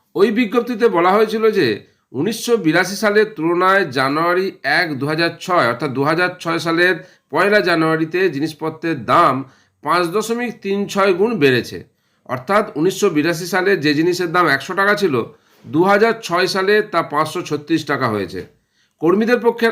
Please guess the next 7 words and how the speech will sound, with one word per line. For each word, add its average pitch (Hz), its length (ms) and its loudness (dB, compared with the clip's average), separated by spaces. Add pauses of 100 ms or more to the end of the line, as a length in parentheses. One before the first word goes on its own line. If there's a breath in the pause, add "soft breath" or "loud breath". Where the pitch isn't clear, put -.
আইনজীবীর 180 480 0
মতে 170 220 0 (320 loud breath)
এই 143 220 -6
পাঁচশো 190 420 0
ছত্রিশ 180 640 -2
সংখ্যাটাই 165 460 0
আসলে 180 340 0